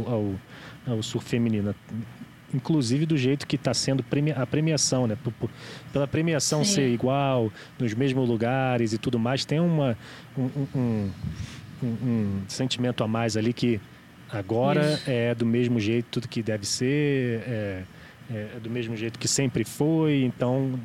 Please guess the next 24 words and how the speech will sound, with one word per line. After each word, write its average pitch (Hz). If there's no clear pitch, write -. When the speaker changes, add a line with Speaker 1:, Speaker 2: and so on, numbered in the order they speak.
Speaker 1:
a -
oportunidade, 123
é, 110
pode 127
ser 127
maior, 107
né? 98
Pelo 113
menos 156
de 127
ter 190
aquele 160
Speaker 2:
Isso. 180
Speaker 1:
sentimento 135
já 131
é 127
uma, 135
uma 123
grande 123
oportunidade 120
de, 113
de 110
crescer 127
o, 117